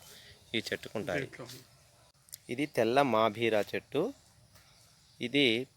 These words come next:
Speaker 1: పిల్లలకి ఎలాంటి చిన్న ఇన్ఫెక్షన్స్ అయినా ఈ ఆకును ఎండబెట్టి, ఓ, దాన్ని పొగేసినట్లయితే అన్నీ మటుమాయమవుతాయి.
Speaker 2: ఇది యాపిల్.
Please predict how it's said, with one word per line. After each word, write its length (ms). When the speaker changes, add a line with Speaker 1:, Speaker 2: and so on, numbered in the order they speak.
Speaker 1:
పిల్లలకి 420
ఎలాంటి 360
చిన్న 380
ఇన్ఫెక్షన్స్ 680
అయినా 340
ఈ 140
ఆకును 460
ఎండబెట్టి, 720
ఓ, 160
దాన్ని 540
పొగేసినట్లయితే 880
అన్నీ 380
మటుమాయమవుతాయి. 800
Speaker 2:
ఇది 120
యాపిల్. 760